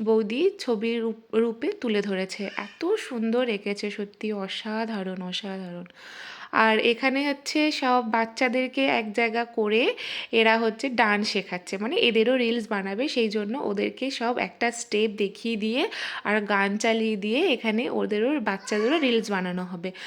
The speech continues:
মানে বড়রা যখন বানাচ্ছে, তাহলে ছোটরা কেন বানাবে না? সেই জন্য ওদেরকে দিয়েও করানো হয়েছে। আর এখানে দেখো, রান্না রেডি, আর এই যে দাদারা, এই দাদা সব,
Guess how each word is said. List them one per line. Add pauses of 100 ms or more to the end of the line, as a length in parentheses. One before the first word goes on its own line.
(200)
মানে
বড়রা
যখন
বানাচ্ছে, (260)
তাহলে
ছোটরা
কেন
বানাবে
না?
সেই
জন্য
ওদেরকে
দিয়েও
করানো
হয়েছে। (400)
আর
এখানে
দেখো,
রান্না
রেডি, (320)
আর
এই
যে
দাদারা, (160)
এই
দাদা (380)
সব,